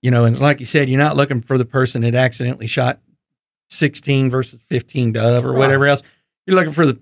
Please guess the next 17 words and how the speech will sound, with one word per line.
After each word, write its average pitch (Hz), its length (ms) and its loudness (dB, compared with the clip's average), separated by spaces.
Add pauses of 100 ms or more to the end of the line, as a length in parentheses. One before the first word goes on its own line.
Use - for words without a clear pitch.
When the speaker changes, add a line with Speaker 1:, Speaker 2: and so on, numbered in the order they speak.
(280)
Speaker 1:
for 151 100 2
the 131 80 2
people 147 320 0
out 127 200 2
there 131 180 2
that 127 160 0
are 127 80 2
out 131 180 0
there 123 220 -2
decimating 131 800 -2
a 113 80 -8
whole 120 220 -4
field 135 580 0
of 120 180 -6
dove 123 380 2
and 120 100 -2
then 117 280 -2